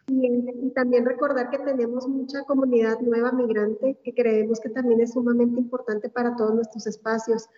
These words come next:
Así que, pues también los invitamos que sientan la confianza de venir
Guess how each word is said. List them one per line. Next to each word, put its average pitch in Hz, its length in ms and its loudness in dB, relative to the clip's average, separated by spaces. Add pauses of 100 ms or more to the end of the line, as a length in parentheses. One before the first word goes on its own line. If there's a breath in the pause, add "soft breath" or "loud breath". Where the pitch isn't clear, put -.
(300 soft breath)
Así 233 320 0
que, 240 800 4
pues 240 140 2
también 226 340 2
los 240 140 2
invitamos 247 640 -2
que 254 120 0
sientan 247 400 0
la 262 80 0
confianza 233 540 -2
de 247 140 -2
venir 233 460 0